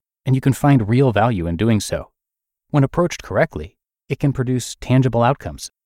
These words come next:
such as expanding your business into a new area or gaining higher-paying customers, results that won't have you regretting working for free initially. One,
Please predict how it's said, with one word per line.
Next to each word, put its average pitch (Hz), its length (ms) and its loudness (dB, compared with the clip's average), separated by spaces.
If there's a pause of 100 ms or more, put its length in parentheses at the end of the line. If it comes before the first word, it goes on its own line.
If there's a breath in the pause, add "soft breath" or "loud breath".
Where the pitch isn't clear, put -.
such - 240 -4
as 98 160 0
expanding 98 540 -2
your 95 100 -2
business 92 380 -4
into 101 220 0
a 104 40 2
new 120 160 4
area 110 360 0 (260)
or 143 120 0
gaining 160 300 4
higher-paying 110 720 2
customers, - 580 -6 (480)
results 156 440 0
that 101 160 -2
won't 123 300 0
have 82 220 -6
you 92 140 -4
regretting 87 560 -2
working 95 300 0
for 87 120 -2
free 85 280 -6
initially. - 520 -4 (960)
One, 117 300 2